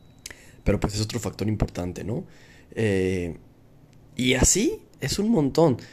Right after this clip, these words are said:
Respirar correctamente para luego poder correr bien.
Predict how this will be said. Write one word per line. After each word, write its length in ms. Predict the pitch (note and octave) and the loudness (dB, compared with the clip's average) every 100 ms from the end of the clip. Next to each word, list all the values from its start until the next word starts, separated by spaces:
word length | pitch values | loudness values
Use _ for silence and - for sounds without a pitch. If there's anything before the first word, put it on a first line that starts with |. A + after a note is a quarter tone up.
| - - | -20 -8
Respirar 800 | G#2+ G#2 - G2+ A2 A2+ A2+ A2 | 0 0 2 2 4 4 2 -2
correctamente 800 | - G2 G2+ F#2 F#2 G#2+ G2+ G2+ | -6 -6 -4 -2 0 0 0 -2
para 220 | F2+ F2 | -4 -2
luego 260 | F2+ F#2+ - | 2 2 0
poder 240 | E2+ E2+ | -4 -4
correr 280 | - E2 E2+ | -8 -8 -2
bien. 280 | A2 G#2+ | 2 2